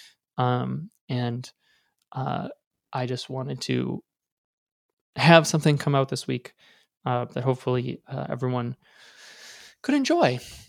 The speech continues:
Um, so I'm, I'm gonna wrap up here. I'm trying to think, you know, this is so rare for me because I'm always on with Susan. And so I don't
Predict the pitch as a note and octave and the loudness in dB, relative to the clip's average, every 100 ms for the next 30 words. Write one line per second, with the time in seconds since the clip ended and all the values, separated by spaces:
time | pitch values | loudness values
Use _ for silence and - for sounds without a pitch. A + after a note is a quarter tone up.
0 | _ _ - D#3+ D#3 D3+ D3 - _ _ | _ _ 4 6 6 4 0 -6 _ _
1 | - - - D#3 - F#3+ - F#3+ A#3 F#3 | -20 0 6 6 8 6 8 8 8 10
2 | F3 E3 D3+ - C#3+ C#3 F#3+ - E3 G3+ | 8 8 6 6 2 2 -2 -2 2 4
3 | G3 F3 D#3+ - - E3+ D#3+ E3+ D#3+ F3+ | 4 4 2 2 6 10 10 8 6 8
4 | F3+ E3+ D3+ D#3+ - C#3 B2+ C3+ - C3 | 10 12 12 10 8 4 4 2 4 4
5 | A#2+ - C#3 D3 D3+ C3+ C#3 D#3 C#3 - | 4 2 4 6 6 6 6 6 2 2
6 | C3 B2 A#2+ C3+ - _ - _ _ _ | 0 0 -4 -8 -14 _ -20 _ _ _
7 | _ _ _ - C#3 C3 C#3+ C#3+ E3+ F#3+ | _ _ _ -6 -4 0 2 8 10 10